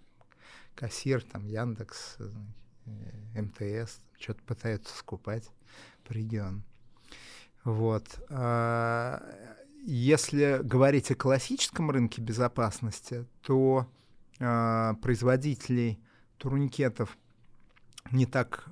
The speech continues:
много, а, а хороших вообще мало. Да, э, есть, э, наверно, буквально один действительно очень серьёзный российский производитель, это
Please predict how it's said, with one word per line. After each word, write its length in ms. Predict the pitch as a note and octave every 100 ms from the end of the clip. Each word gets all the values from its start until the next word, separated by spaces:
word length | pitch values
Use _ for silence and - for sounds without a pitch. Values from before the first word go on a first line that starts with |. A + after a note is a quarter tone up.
| G#3
много, 720 | C3+ B2 B2+ C#3 F3+ D#4+ A#3 - - - - - -
а, 960 | - A#2+ A#2+ B2 B2 B2 B2 C3 B2 - - - - - _ -
а 300 | C#3 C3 B2+ -
хороших 680 | - B2+ D3+ F#3 C3+ -
вообще 300 | B2 - -
мало. 480 | A#2+ A2+ A2 G2+ F#2 - - _ - _ _ - -
Да, 340 | A#2 C3+ C3+ A#2
э, 400 | A#2+ A2+ A2+ A2+
есть, 460 | A2+ B2 - - -
э, 420 | A#2 A2+ A2+ A2
наверно, 800 | G#2+ G#2 A2 A#2 A#2 A2+ A2 G#2+ - _ _ -
буквально 680 | A2+ - B2 A#2 A2 G#2+ F#2+ _ _ _
один 340 | A#2 A2 A2+
действительно 680 | G#2 G2+ - A#2 G#2+ G#2+ G2 - _ _ _ _ _ _ _ - -
очень 240 | - A#2 -
серьёзный 500 | B2 A#2 A2 G2+ G#2+
российский 440 | G#2+ - A2 -
производитель, 720 | - A2+ A2 A2+ G2+ G2 -
это 160 | G2 -